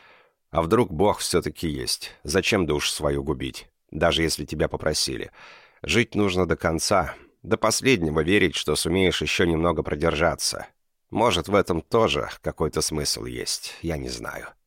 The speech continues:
Дронго поднялся. «Спасибо за разговор. Ты дай мне письмо, я его отправлю», предложил он. «Нет», сказал Угрюмов, «не могу.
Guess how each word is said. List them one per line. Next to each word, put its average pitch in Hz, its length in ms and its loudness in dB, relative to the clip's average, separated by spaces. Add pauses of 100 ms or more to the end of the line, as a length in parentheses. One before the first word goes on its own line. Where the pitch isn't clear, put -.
(840)
Дронго 76 420 0
поднялся. 67 720 -2 (800)
«Спасибо 85 560 2
за 80 140 2
разговор. 78 640 2 (480)
Ты 160 100 2
дай 151 180 6
мне 92 180 6
письмо, 76 500 0 (180)
я 117 180 4
его 85 180 4
отправлю», 64 560 0 (400)
предложил 65 500 -6
он. 53 200 -8 (920)
«Нет», 76 340 2
сказал 69 440 -2
Угрюмов, 64 580 -6 (120)
«не 101 160 2
могу. 95 400 2